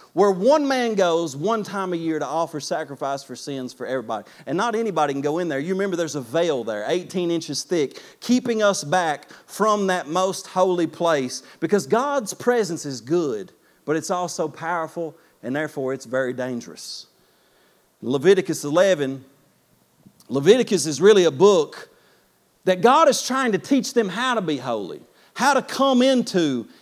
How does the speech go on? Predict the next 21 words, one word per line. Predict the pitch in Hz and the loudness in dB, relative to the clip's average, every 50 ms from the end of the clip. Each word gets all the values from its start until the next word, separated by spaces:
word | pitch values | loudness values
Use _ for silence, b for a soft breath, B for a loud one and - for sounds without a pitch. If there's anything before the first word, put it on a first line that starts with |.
| B | B
his | - 185 180 165 - | 0 0 0 0 -2
presence. | - - 175 160 160 160 160 175 - | 0 2 4 4 4 2 0 -2 -4
And | - 170 180 | -2 -2 0
in | 185 180 | 0 0
Levit-, | 175 165 233 233 - | 2 2 0 0 2
in | 185 190 180 180 | 0 0 2 2
Leviticus | 190 170 233 262 214 196 196 202 | 2 2 2 2 0 -2 -2 -2
eleven, | 190 180 208 214 185 180 | 2 4 4 4 4 2
verse | 170 180 180 180 | 2 0 0 0
forty-four | - - 180 185 175 160 165 180 180 | -2 -2 0 0 0 0 0 0 0
through | 170 175 165 | 0 0 -2
forty-five, | 147 165 170 160 151 143 170 170 170 143 131 123 B B B B B | 0 0 0 0 0 0 0 0 0 0 0 -2 B B B B B
he | - 196 196 | 0 0 0
says, | - - 254 254 214 - | 2 4 4 4 4 2
"For | - 190 190 | 0 0 0
I | 156 196 233 254 247 | 2 2 0 0 0
am | 214 | 0
the | 180 175 | 2 2
Lord | 170 180 202 233 254 254 214 | 2 4 4 6 4 4 4
your | 214 240 | 2 0
God. | 220 180 208 202 185 151 139 143 156 175 | 2 4 4 4 6 4 4 2 0 0